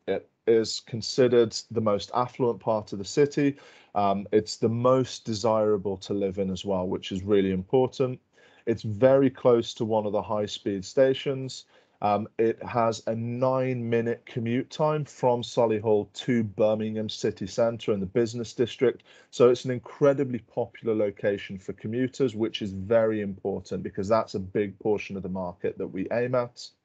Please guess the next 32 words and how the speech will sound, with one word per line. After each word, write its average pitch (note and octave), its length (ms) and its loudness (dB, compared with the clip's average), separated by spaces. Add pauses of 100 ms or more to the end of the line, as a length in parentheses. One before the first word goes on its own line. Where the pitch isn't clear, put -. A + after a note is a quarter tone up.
(920)
Um, A2 300 4
and C3 180 2
looking E3 380 0
at D3 140 2
this B2 180 -4
map, A#2 240 0
this C#3+ 200 -2
is E3+ 100 -2
really C#3+ 300 2
important. A2 500 -2
So A#2+ 140 -2
Solihull, B2 760 2 (280)
um, G#2+ 240 -2
which A2+ 240 -4
is G#2+ 100 -10
where A2 200 2
we G#2+ 100 -2
look, C3 260 0
as A2+ 180 -4
mentioned, B2+ 540 -2
the G#2+ 60 -6
train B2 380 0
line A#2 220 0
takes - 320 -4
nine A#2 320 0
minutes A2+ 260 -6
to A#2+ 100 -6
get G#2+ 200 0
into G2 200 -8
the G2 80 -8
city F#2+ 320 -6
centre. C3 500 0